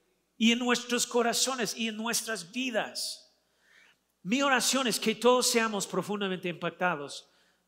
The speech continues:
mientras estudiamos esta serie. Pero Mateo capítulo cinco, versículo uno, la escritura nos dice,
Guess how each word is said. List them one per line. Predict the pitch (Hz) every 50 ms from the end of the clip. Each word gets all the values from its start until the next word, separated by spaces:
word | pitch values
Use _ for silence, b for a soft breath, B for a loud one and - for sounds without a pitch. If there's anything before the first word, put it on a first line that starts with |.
| b _ -
mientras | 147 160 180 185 180 165 - 160 156 143 - -
estudiamos | 156 - - 165 156 160 156 151 147 143 135
esta | 143 131 - 165
serie. | - - 202 196 165 143 131 - _ _ B B B B B B
Pero | B 208 202 202 202
Mateo | 208 214 208 214 254 285 285
capítulo | - 233 - - 214 208 220 208 202
cinco, | 202 - 196 196 - 202 180
versículo | 180 170 - - - - 185 175
uno, | 175 190 190 170 135 - - _ _ _ _ _
la | - 160
escritura | 170 165 - - 190 180 190 202 196 180
nos | 170 170 165 151
dice, | 175 190 170 - 147 117 - _